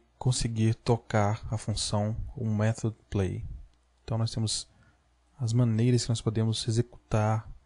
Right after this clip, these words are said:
ou trabalhar com o sound, né? O start, start time, que define como um número, pra você definir aonde o som vai começar a ser tocado, e tudo isso. Mas o que eu quero que vocês prestem atenção é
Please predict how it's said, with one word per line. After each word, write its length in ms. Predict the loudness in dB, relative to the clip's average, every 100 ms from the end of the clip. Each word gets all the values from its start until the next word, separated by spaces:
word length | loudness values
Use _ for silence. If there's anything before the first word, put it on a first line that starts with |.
| _ _ _ _
ou 300 | -2 0 -2 -10 _
trabalhar 540 | 4 4 2 2 0
com 160 | 0 -4
o 60 |
sound, 560 | -2 -2 -2 -4 -8 -12 _ _ _ _ _ -6
né? 120 | -4
O 40 |
start, 520 | -4 0 2 2 -2 -14 _ _ _
start 360 | -12 -4 -2 -2 -2
time, 380 | 0 0 0 -2
que 100 | -2
define 420 | -2 -2 -4 -4
como 260 | -2 -2 0
um 60 |
número, 560 | 0 2 2 2 0 -2 -10 _ _ _ _ _ -4
pra 120 | -2
você 480 | 0 -4 -2 0 0
definir 460 | -2 0 0 0 -2
aonde 420 | 0 2 2 0
o 60 | -4
som 220 | -2 -2
vai 80 | 0
começar 280 | -2 -2
a 20 | -4
ser 120 | -4
tocado, 640 | -6 -4 0 0 0 -2 -4 -12 _ _ -20 -6
e 20 |
tudo 240 | -2 0
isso. 380 | -2 -2 -8 -10 _ _ _ _ _ _ 2
Mas 160 | 4
o 60 | 6
que 40 |
eu 60 | 4
quero 160 | 4 0
que 80 |
vocês 240 | -4 -6 0
prestem 380 | 4 4 4 0
atenção 560 | 0 -2 0 0 0 -4
é 220 | 0 0